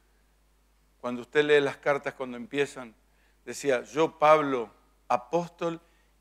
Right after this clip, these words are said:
y siervo de Jesucristo". ¿Sabe por qué decía eso muchas veces?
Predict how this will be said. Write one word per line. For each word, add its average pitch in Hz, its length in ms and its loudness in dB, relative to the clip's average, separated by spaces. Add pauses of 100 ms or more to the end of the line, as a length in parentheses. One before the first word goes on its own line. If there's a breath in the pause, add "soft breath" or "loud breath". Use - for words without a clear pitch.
(120)
y 143 120 -6
siervo 175 680 2
de 143 100 -2
Jesucristo". 120 640 -14
¿Sabe 202 240 0
por 143 200 -6
qué 156 80 2
decía 139 320 -4
eso 147 200 -8 (100)
muchas 131 220 -4
veces? 147 300 -10